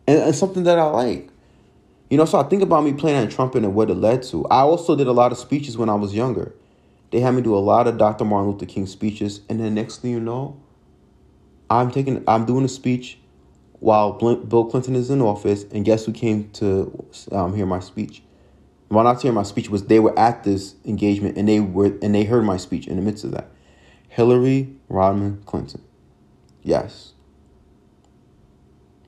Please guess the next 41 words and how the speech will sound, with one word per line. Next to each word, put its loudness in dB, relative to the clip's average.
Donnie 0
McClurkin 0
was -2
there, 2
and -2
then -2
our, -2
um, -4
county 0
executive, -4
Tom -4
Swazi, -6
was -8
there. -6
My -4
mom 2
was -4
in -2
the -4
audience. -2
It 6
was 4
amazing. -2
Guys, 4
I 2
was 0
like, 0
was -4
it, -8
uh, 0
I -8
must -4
have -6
been -4
ten -2
years 0
old, 0
ten 0
going 0
on -2
eleven. -4